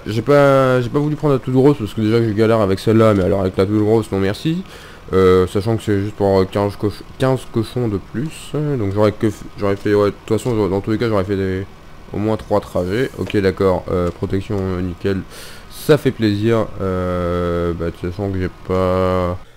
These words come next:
Donc, re, les amis, désolé pour cette coupure qui, mine de rien, a duré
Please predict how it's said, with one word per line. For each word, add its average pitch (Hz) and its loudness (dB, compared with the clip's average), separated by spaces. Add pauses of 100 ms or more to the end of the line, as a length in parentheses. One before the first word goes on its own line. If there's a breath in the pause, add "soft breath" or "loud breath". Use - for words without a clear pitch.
Donc, 170 2
re, 185 4
les 175 4
amis, 156 6
désolé 160 4
pour 147 -4
cette 135 -2
coupure 143 -2
qui, 135 -8
mine 131 -4
de 123 -4
rien, 120 -4
a 110 0
duré 123 0